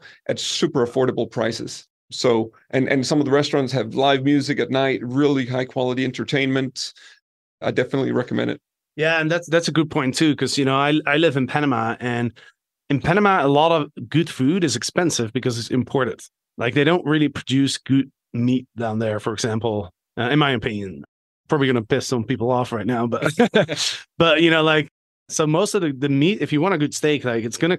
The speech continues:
Speaker 2: it's gonna be imported from the U S. And then even in, even though the, you know, labor and stuff is cheap, you're still,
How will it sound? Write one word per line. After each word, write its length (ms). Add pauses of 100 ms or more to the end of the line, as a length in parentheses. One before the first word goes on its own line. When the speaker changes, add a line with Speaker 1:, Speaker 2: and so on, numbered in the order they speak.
(140)
Speaker 2:
it's 120
gonna 140
be 140
imported 380
from 220
the 60
U 140
S. 400
And 160
then 380
even 440
in, 300
even 240
though 240
the, 460 (280)
you 80
know, 120
labor 400
and 100
stuff 220
is 120
cheap, 320
you're 140
still, 480